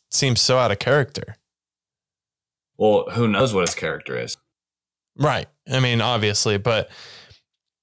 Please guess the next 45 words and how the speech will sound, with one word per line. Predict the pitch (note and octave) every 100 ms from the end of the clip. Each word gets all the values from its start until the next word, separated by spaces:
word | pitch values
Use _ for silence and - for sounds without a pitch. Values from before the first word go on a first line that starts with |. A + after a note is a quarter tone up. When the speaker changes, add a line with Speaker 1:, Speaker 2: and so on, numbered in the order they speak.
| _ -
Speaker 2:
He's | G#2
a | G#2
great | G#2+ G2
actor. | G2+ - D#2+ -
Speaker 1:
you, | D3 D#3
you | D3+ D#3+
watch | D3+ D#3
him | D#3+
in | D3
the | B2+
movies | B2+ D#3 C#3 A#2+
and | A#2
you | A2+
see | - C3 C3
him | B2+ B2 A#2 F2+
on | - A#2+ A#2
interviews | G#2+ B2 B2+ A#2+ A#2 G#2+
and | A2
stuff, | - A2+ A#2+
and | A2
you, | G#2+
he | A2+
seems | A2+ B2+ A2+
like | A2 G2+
just | A2 A#2+
a | G2+
personable | A2+ A2 - G#2+ G#2
guy | G2+ G#2+ G#2+ G#2 G#2
who | G#2+ G2
just | - G#2 -
worked | G#2+ G#2
his | A2 G#2
ass | G#2 G#2 G#2+
off. | G#2+ G#2+
He's | G2+ - - -
the | A2
Fresh | - A2 G#2+ -
Prince, | G#2+ G#2+ G#2 -
you | G#2+
know? | G#2 - - - - _ _ _ _ _ _
It's | A2+ A#2 - -
just | A#2+ -
like, | A2+ - _ _ _ _ _ _ _ _ _ -
you'd | A#2 A#2+
never, | B2 A#2 A#2 G#2+